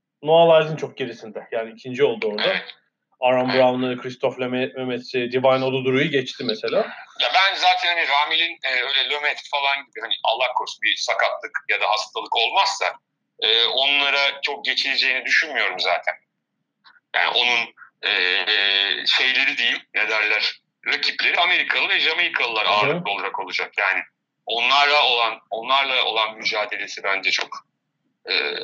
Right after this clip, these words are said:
Speaker 2: kritik.
Speaker 1: Evet.
Speaker 2: Öyle düşünüyorum ben.
Speaker 1: Evet, e,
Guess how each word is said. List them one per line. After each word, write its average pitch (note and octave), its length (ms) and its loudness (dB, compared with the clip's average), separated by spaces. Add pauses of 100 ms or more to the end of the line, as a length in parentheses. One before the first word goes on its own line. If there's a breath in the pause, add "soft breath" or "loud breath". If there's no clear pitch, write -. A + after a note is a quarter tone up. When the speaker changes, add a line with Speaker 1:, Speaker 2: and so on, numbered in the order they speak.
(1080)
Speaker 2:
kritik. - 580 0 (640)
Speaker 1:
Evet. B2 200 4
Speaker 2:
Öyle G2+ 220 -2
düşünüyorum - 520 -4
ben. - 80 -6 (320)
Speaker 1:
Evet, C3 220 4 (220)
e, C3 60 4